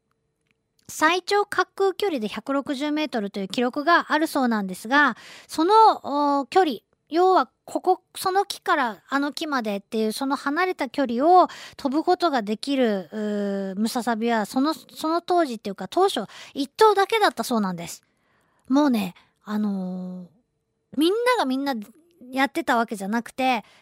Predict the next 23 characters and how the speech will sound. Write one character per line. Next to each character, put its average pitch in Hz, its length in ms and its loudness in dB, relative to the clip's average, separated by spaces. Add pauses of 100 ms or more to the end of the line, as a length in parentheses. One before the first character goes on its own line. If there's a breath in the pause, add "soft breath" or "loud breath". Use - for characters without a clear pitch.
な 269 120 2
ん 311 80 -2
て 294 80 -2
い 262 40 0
う - 40 -6
か、 208 80 -8
ハ - 160 0
ー 311 40 -2
ト 349 120 0
の 339 100 -4
強 330 300 0
い 349 40 2
や 302 80 2
つ 226 120 -8
が 202 80 -6
い 202 60 -8
た 285 120 0
ん 269 60 -2
で 226 60 -4
し - 100 -6
ょ 190 60 -4
う - 20 -4
ね。 214 260 0